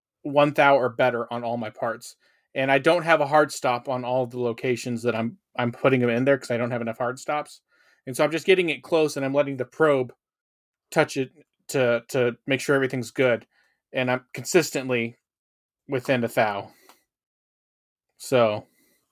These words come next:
so yeah, it, the, it's, I'm producing s-,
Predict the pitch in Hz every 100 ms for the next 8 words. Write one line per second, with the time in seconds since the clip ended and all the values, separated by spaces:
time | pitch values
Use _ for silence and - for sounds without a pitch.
0 | _ _ _ _ - _ - 127 131 104
1 | - _ _ - 131 - - 151 - -
2 | 135 - _ _ _ - 143 139 131 151
3 | 165 165 135